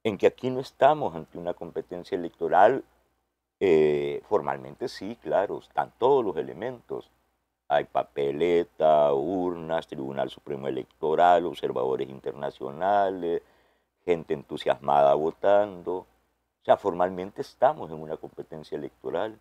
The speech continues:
pero sustantivamente, ¿cuál es la competencia? Si esos candidatos con esos números no son viables en la competencia, no son viables electoralmente, lo que estamos es ante una masacre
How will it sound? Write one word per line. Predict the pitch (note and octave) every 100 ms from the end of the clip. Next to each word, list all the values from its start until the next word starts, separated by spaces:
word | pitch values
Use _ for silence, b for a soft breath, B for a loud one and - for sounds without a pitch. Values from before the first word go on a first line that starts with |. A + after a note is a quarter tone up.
| _ _ _ _
pero | A#2+ A2
sustantivamente, | - - - - - F#2+ E2 C3 C3 C#3 G#2+ D#2 C#2+ _ G2 G#2 _ _ _ _
¿cuál | E2 D2+
es | D2
la | D2
competencia? | - D#2 D2 D#2 F2 A2+ B2+ - - _ _ _ _ _ _
Si | - - D3+ -
esos | C3+ D3 - G2+ - -
candidatos | B2 A#2+ B2+ A#2+ G#2+ - F2
con | E2+ D#2+
esos | - G#2+
números | G#2 G#2+ G#2+ G#2+ A2 b b b
no | A2+ A#2 B2 - -
son | F2+ F#2
viables | G#2+ A2 A#2+ F#2 F#2+ -
en | F2 D2+
la | D#2+
competencia, | E2 D#2 - E2 A2+ C3+ C3+ G2
no | F2
son | - G2 F2+
viables | G2 G2 G#2
electoralmente, | F#2+ D#2 - D2 D#2 D#2 A2+ B2+ - - - _ _ _ _ _ -
lo | D#2
que | -
estamos | - - C#2 F#2 A#2 C#3+
es | G#2+
ante | G2 -
una | C#2
masacre | C2 C2+ - G2 - -